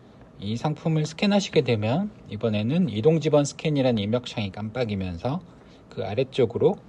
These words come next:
적치 지번 안내라는 문구와 함께 이 적치할 상품의 수량과 유통기한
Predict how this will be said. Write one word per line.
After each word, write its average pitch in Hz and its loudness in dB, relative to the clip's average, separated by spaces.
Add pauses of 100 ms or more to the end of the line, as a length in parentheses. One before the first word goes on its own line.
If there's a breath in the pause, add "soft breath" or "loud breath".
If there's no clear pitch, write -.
(120)
적치 - -2
지번 147 4
안내라는 123 2
문구와 113 2
함께 110 -4 (520 loud breath)
이 110 -6
적치할 143 4
상품의 156 2 (140)
수량과 170 6
유통기한 123 0